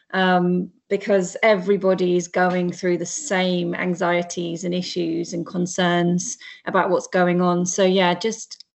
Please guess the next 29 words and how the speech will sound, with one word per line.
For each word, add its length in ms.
you 120
know, 140
lean 420
on 140
the 60
people 400
around 360
you, 100
have 260
those 220
connections, 680
have 160
that 180
person 460
that 180
you 60
go 180
to 100
the 60
staff 400
room 160
with 180
and 100
have 140
a 40
cup 260
of 60
tea 280
with. 300